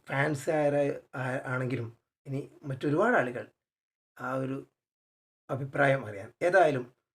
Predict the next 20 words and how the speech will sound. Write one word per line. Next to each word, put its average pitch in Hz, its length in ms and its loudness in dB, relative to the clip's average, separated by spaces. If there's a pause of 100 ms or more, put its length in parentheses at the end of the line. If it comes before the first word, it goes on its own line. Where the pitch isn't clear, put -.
നമ്മളിപ്പോൾ 180 440 2 (220)
കണ്ടിരിക്കുന്ന 135 580 0 (300)
ആ 123 160 -6
ഒരു 131 200 -4 (100)
ട്രെയിലർ 117 380 -8 (560)
എന്തുകൊണ്ടും 180 580 2 (840)
കിടിലൻ 160 420 -2
ട്രെയിലർ. 117 360 -8 (540)
ഇനിയിപ്പോൾ 202 260 2
എന്തായാലും 147 380 2
മാർച്ച് 143 280 0
ഇരുപത്തേഴ് 135 480 -4 (540)
ആ 131 120 -2
ഒരു 147 280 4
ദിവസത്തിനായിട്ടുള്ള 135 800 -6
വെയിറ്റിംഗ്. 135 500 -4 (840)
ഇനി 220 200 0
കൂടുതലൊന്നും 170 540 6
പറയണ്ട, 127 320 0
കാണാൻ 165 380 4